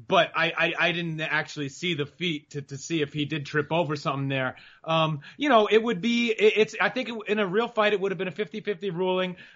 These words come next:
Uh, a-, a-, and, you know, if you go down like that,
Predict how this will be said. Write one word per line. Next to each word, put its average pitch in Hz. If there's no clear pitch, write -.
Uh, 160
a-, 160
a-, 165
and, 170
you 190
know, 143
if 139
you 170
go 185
down 196
like 190
that, 170